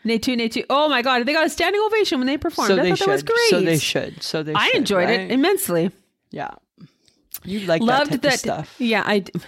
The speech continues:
Speaker 1: yes, I do.
Speaker 2: Yes.
Speaker 1: Brendan Fraser won for
Speaker 2: No.
Speaker 1: Best Actor. Unfortunately, his acceptance speech was very weird.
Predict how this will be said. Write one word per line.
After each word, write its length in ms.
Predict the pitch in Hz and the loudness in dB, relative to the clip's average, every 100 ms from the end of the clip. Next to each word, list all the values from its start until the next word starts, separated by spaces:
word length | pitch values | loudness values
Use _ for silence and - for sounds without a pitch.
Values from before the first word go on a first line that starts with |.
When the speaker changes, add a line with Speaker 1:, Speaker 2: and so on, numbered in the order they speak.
| - | -4
Speaker 1:
yes, 240 | 190 - | -4 -2
I 60 | - | -4
do. 340 | - 202 208 - 480 | -2 -4 -6 -8 -4
Speaker 2:
Yes. 160 | 403 - | -4 0
Speaker 1:
Brendan 360 | 262 277 311 285 | 2 2 2 0
Fraser 580 | 262 233 240 277 381 381 _ _ _ _ | 2 2 2 2 0 -4 _ _ _ _
won 320 | 214 220 226 | -2 0 2
for 100 | 330 | 2
Speaker 2:
No. 60 | 233 | 2
Speaker 1:
Best 260 | 214 214 - | 2 0 0
Actor. 360 | 202 202 - 277 | -2 -2 0 0
Unfortunately, 720 | 247 220 226 220 262 240 254 | 0 -2 -2 -2 -2 0 0
his 200 | 247 214 | 2 0
acceptance 480 | 220 - 226 269 - | -2 -2 0 -2 -2
speech 260 | 226 220 | -2 -2
was 140 | 208 185 | -2 -2
very 260 | 175 175 | 0 0
weird. 400 | 165 165 254 - | 0 -2 -6 -8